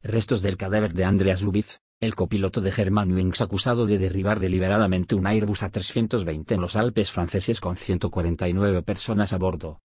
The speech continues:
habrían sido identificados gracias pruebas de A D N, según el diario alemán Bild. De confirmarse esta información, publicada por el diario alemán citando fuentes relacionadas con la investigación,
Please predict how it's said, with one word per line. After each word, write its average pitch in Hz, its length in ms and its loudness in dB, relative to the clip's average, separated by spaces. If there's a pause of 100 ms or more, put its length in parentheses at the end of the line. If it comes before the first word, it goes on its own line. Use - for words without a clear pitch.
habrían 101 420 0
sido 107 260 2
identificados 101 880 0
gracias 101 380 0
pruebas 104 340 0
de 95 120 2
A 90 80 0
D 90 40 -12
N, 92 100 -14 (220)
según 90 380 0
el 87 120 0
diario 92 380 2
alemán 85 380 -2
Bild. 76 180 -4 (440)
De 104 180 2
confirmarse 95 580 0
esta 151 160 2
información, 80 680 -2 (240)
publicada 117 480 0
por 98 160 0
el 87 120 -2
diario 98 360 2
alemán 92 280 2
citando 107 440 2
fuentes 110 480 0
relacionadas 95 580 -2
con 104 140 0
la 95 100 2
investigación, 90 720 -2